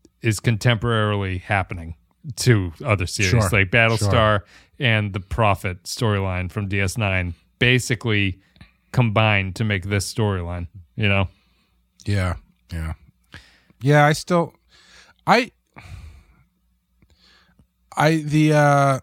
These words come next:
Speaker 2: <clears throat> those Guardians are, I don't know, they're pretty lame.
Speaker 1: Pretty bad.
Speaker 2: Yeah.
Speaker 1: I, I don't
Speaker 2: I did kinda like that,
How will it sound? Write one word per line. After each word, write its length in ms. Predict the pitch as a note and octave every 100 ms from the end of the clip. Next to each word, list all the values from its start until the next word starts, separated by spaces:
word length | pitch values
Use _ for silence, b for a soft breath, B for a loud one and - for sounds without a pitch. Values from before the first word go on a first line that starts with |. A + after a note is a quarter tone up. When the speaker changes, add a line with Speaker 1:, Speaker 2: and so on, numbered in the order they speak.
| _
Speaker 2:
<clears throat> 720 | - - C3+ G#2+ - - _
those 200 | - E3+
Guardians 520 | - C3+ C3 A2+ G2 F2+
are, 180 | F2 - _ _ _ _ _ _ _ _ _
I 60 | F#2+
don't 120 | F2
know, 60 |
they're 80 | E2+
pretty 240 | F#2+ G2+ D#2+
lame. 300 | D#2 D2+ - _ _ _ _ _ _ _ _
Speaker 1:
Pretty 160 | - F3
bad. 360 | C#3+ C3+ G#2 - _ _ _ _ _ _ _ _ _ _ _
Speaker 2:
Yeah. 180 | F2 E2
Speaker 1:
I, 340 | C3+ D3 -
I 40 | C3+
don't 280 | C#3+ C#3+ -
Speaker 2:
I 100 | D#3
did 200 | F3 C4+
kinda 260 | - A#3+ G#3+
like 240 | F#3+ F3
that, 440 | D#3+ C#3 A2+ -